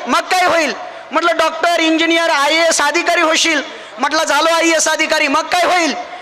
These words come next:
म्हटलं, "आयएएस अधिकारी झाला, डॉक्टर झाला, तर तुला एखादी चांगली मुलगी मिळेल, सुंदर लग्न करून घेशील, तुझा संसार सुखात चालेल." म्हटलं, "चालला सुखात संसार, मग काय करायचं?" म्हटलं, "संसार सुखात चालायला लागला,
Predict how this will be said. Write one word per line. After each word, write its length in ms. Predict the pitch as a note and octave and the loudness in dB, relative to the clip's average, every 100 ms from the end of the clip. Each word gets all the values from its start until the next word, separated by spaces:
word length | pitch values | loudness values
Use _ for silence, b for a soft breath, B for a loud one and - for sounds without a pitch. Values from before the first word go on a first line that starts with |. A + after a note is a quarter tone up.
| B B | B B
म्हटलं, 220 | C4 C#4+ | -4 0
"आयएएस 360 | D4 D#4 E4 D#4 | 0 2 0 0
अधिकारी 400 | D4+ D#4 D4+ D4+ | -2 0 0 0
झाला, 240 | C#4+ D4 | 0 0
डॉक्टर 380 | D4+ C#4+ - D#4 | 0 -2 0 -2
झाला, 380 | C4 C4 C4+ D4+ - B B - | 0 0 0 0 -2 B B -4
तर 60 | |
तुला 200 | C#4+ D4+ | 0 0
एखादी 300 | D4+ D4+ D4+ | 0 0 -2
चांगली 340 | D4+ C#4+ D4+ D#4 | -2 -2 0 0
मुलगी 320 | D4+ C#4+ D#4 | 0 0 0
मिळेल, 360 | D4 D4+ D4 C4+ B B | 2 0 -2 -4 B B
सुंदर 360 | - D4+ D#4 D#4 | -2 0 2 2
लग्न 280 | D4+ D4+ D#4 | 0 0 -2
करून 300 | D#4 D4+ D4 | 0 0 0
घेशील, 360 | C#4 E4 D4+ | 0 0 0
तुझा 180 | D4+ D4 | 0 0
संसार 400 | C#4+ D4 C#4+ D#4 | 0 0 0 0
सुखात 380 | - C#4+ - F#4+ | -2 -2 0 0
चालेल." 460 | - D#4+ D4+ C4+ G3 - B B B | 0 0 0 0 -4 -8 B B B
म्हटलं, 240 | A#3+ C#4 D#4+ | -4 -2 -2
"चालला 440 | D#4+ D#4 F#4+ G#4 | 0 0 2 0
सुखात 300 | F#4+ F#4+ F#4 | 0 0 0
संसार, 480 | - E4 D#4 D4 A3 - B B B | 2 0 0 0 0 -4 B B B
मग 140 | D4 G4 | -2 0
काय 240 | F#4+ F4 | 0 0
करायचं?" 500 | E4+ D#4+ D4 A#3+ F3+ - B B | 0 0 0 0 -2 -4 B B
म्हटलं, 260 | C4 D4+ E4 | -4 0 0
"संसार 460 | D#4 D#4 - G4 | 0 0 2 0
सुखात 320 | F#4+ F4+ F4+ F4 | 0 0 -2 0
चालायला 380 | E4 D#4+ D#4+ | 0 0 0
लागला, 340 | D#4+ D#4 D4 | 0 2 2